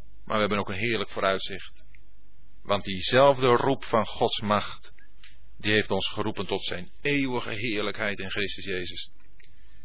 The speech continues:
Is van Gods kant niet alles aanwezig om ons te bemoedigen? Te steunen,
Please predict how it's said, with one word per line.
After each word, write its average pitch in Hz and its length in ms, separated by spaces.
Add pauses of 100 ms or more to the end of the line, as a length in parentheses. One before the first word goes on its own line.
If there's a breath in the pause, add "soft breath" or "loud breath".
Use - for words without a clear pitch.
(120)
Is 120 180
van 120 120
Gods - 240
kant 117 160
niet 104 260 (400)
alles 143 460
aanwezig 117 640
om 101 200
ons 98 480
te 104 80
bemoedigen? 98 600 (420)
Te 101 100
steunen, 117 720